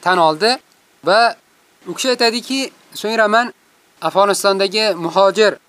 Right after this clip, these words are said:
xususan arab mujohidlari, ulamolarini oldiga borib, bu masalani o'rtaga tashladim", deydilar. So'ngra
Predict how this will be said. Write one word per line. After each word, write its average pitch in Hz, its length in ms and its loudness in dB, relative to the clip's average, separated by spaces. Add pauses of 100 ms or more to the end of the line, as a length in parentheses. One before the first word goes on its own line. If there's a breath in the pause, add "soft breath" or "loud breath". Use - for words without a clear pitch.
(160)
xususan 208 400 -2 (120)
arab 196 280 2 (480)
mujohidlari, 180 680 0
ulamolarini 180 760 0 (300)
oldiga 170 380 -2
borib, 190 280 0 (320)
bu 202 420 0 (300)
masalani 190 560 -2
o'rtaga 180 360 -2
tashladim", 165 480 -4
deydilar. 170 340 0 (760)
So'ngra 247 500 0